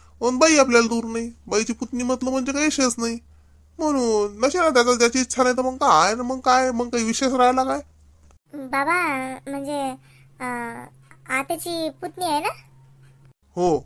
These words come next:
Speaker 1: बाई, बारलिंगेची आत्या आहे की दिवाळीच्या वक्ती आलती, जाई आत्या, हा? मानिका आबाची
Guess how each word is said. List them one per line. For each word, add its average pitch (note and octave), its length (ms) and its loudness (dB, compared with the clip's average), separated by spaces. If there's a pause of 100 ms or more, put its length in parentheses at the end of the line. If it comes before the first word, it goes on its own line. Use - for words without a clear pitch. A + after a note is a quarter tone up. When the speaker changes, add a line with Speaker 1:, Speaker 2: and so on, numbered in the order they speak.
(100)
Speaker 1:
बाई, F3 160 0
बारलिंगेची G3 480 0
आत्या G3+ 200 0
आहे G#3 60 -2
की G#3+ 140 -8
दिवाळीच्या F3 340 0
वक्ती E3+ 200 -2
आलती, E3+ 300 -2 (360)
जाई E3+ 180 4
आत्या, E3 220 -2 (520)
हा? A3 120 0 (1900)
मानिका F#3 320 2
आबाची F3+ 500 0